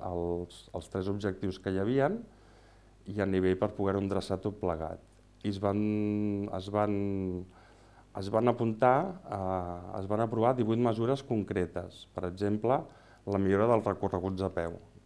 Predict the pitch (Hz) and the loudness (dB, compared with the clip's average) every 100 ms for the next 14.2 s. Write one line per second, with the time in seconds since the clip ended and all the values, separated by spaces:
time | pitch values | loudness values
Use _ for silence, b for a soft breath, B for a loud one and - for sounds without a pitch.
0 | 95 92 85 - 92 90 87 87 95 104 | -18 -10 -10 -6 -6 -4 -2 -4 -6 -12
1 | 110 90 90 87 90 90 95 98 92 92 | -14 -10 -6 -4 -6 -6 -4 -2 -2 0
2 | 95 92 87 85 85 107 107 82 - - | -2 -2 -6 -6 -8 -8 -10 -10 -12 -20
3 | - 82 - - 95 92 92 95 101 98 | -20 -20 -20 -18 -8 -2 0 0 -2 -2
4 | 98 - 110 104 98 98 101 131 151 208 | -2 0 2 2 2 4 4 6 6 4
5 | B B B B B B B - 101 113 | B B B B B B B 0 4 4
6 | 110 95 - 113 113 107 95 95 95 95 | 4 2 2 2 4 2 2 2 2 2
7 | 95 98 92 90 90 95 95 92 131 165 | 2 4 2 2 -2 -4 -4 4 6 6
8 | 233 - 98 101 98 101 98 95 98 113 | 4 0 0 2 2 2 4 2 2 0
9 | 110 98 87 80 104 - - 87 82 82 | -2 -2 -4 -4 -8 -12 -14 -10 -6 -6
10 | 87 82 90 90 92 B B B B - | -6 -2 -2 -2 -4 B B B B -6
11 | 90 - 92 92 90 107 113 120 120 107 | -2 2 6 6 6 6 8 6 4 -2
12 | 95 - 92 90 87 - 107 117 117 120 | -4 -4 -4 -2 -2 0 2 4 2 0
13 | - 90 87 92 - - 98 85 82 85 | -4 -10 -10 -10 -14 -16 -14 -12 -12 -10
14 | 87 | -10